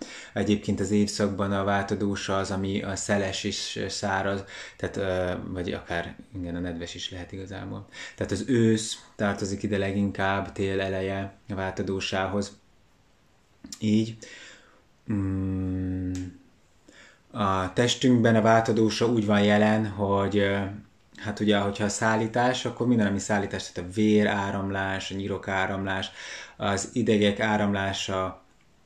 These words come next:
vagyis az ingerületek áramlása az idegekben, az érzelmek áramlása a tudatban, ez mind a vátadósa,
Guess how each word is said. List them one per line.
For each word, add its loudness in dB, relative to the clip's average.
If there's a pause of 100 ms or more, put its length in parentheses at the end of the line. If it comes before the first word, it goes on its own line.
(220)
vagyis -2
az -2
ingerületek 4
áramlása 0
az -8
idegekben, -2 (300)
az -8
érzelmek 6
áramlása 0
a -10
tudatban, 2 (280)
ez -4
mind 4
a 4
vátadósa, 0